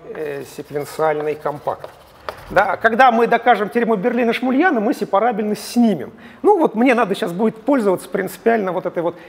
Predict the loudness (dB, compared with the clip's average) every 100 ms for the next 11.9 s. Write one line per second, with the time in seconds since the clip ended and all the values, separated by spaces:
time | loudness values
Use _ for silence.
0 | -10 -8 -2 -2 4 4 4 0 -10 -10
1 | -6 -2 -2 -4 -20 -18 -12 -6 0 2
2 | 0 -4 -2 0 0 0 -4 -8 -2 -2
3 | 0 -4 -8 -14 -16 -16 -20 -8 -2 0
4 | 2 4 4 4 4 4 0 -16 -10 -4
5 | 0 0 -2 0 4 4 2 -2 -8 -6
6 | -6 -10 -20 -10 -6 -6 -2 2 4 4
7 | 2 0 -6 -6 -12 -20 -6 -6 -2 -4
8 | -4 0 0 2 -2 -4 -6 -16 -20 -16
9 | -6 -2 0 0 -2 0 4 4 2 -4
10 | -12 -20 -20 -6 2 4 4 0 -6 -8
11 | -8 -8 -4 -2 -2 -2 0 0